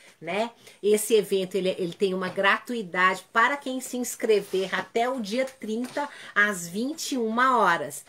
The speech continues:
Vinte e um, o número vinte e um é o número da criatividade, né?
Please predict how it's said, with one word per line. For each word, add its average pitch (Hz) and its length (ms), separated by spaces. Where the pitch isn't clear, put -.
Vinte 220 380
e 233 60
um, 220 240
o 202 40
número 208 320
vinte 208 300
e 220 60
um 247 160
é 208 140
o 214 80
número 226 260
da 208 220
criatividade, 269 1400
né? 214 360